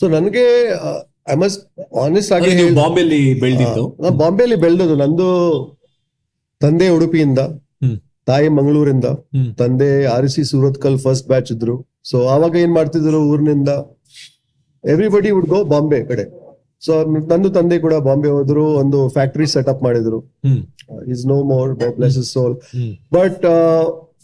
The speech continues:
Speaker 1: my father was very interested in food also.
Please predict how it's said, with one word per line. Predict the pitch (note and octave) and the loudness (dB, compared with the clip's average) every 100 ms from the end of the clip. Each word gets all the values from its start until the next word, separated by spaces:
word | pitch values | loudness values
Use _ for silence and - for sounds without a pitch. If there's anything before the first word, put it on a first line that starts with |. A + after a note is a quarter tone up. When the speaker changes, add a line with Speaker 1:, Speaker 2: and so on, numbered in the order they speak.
| _ _ _ _ _ _ _ _ _ _ _ _ _ _ - | _ _ _ _ _ _ _ _ _ _ _ _ _ _ -2
Speaker 1:
my | G#3 | 0
father | A3 E3+ F#3 C#4 | 2 2 2 2
was | B3+ G3+ | 2 2
very | G3+ G#3 | 0 2
interested | E3+ E3 D#3+ E3+ | 0 0 -2 0
in | D3+ | -2
food | C#3+ C3+ B2 | 0 0 0
also. | A2+ - | -2 -4